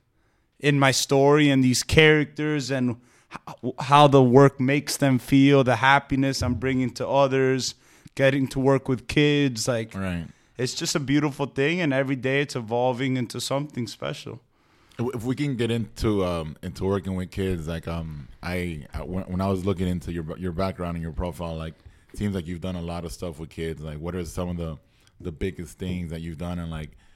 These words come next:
Speaker 2: or, like, not even big as in a big project, but, like, maybe
Speaker 1: Yeah.
Speaker 2: big as an impact for you, like, something that you've done? It's could have been, you know,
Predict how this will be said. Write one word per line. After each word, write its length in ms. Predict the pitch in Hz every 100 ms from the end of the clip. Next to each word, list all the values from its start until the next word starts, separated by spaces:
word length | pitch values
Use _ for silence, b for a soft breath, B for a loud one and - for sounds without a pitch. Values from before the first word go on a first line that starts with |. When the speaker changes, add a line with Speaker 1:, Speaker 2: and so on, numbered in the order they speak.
| _ - _
Speaker 2:
or, 120 | - 92
like, 320 | 90 87 -
not 240 | 113 143
even 240 | 156 135 113
big 240 | 113 113
as 160 | 110 92
in 100 | 85
a 60 |
big 260 | 82 101 98
project, 420 | 92 95 98 98
but, 100 | 87
like, 140 | 82
maybe 220 | 87 113 101
Speaker 1:
Yeah. 60 |
Speaker 2:
big 240 | 90 104 101
as 160 | 92
an 100 | 92
impact 400 | 95 90 92 87
for 100 | 90
you, 280 | 87 85 87
like, 160 | 82 80
something 260 | 92 90
that 160 | 87 80
you've 200 | 85 78
done? 200 | 90 85
It's 240 | 82 - - b b b -
could 140 | 113
have 100 | 110
been, 160 | 104 104
you 100 | 101
know, 380 | 98 95 90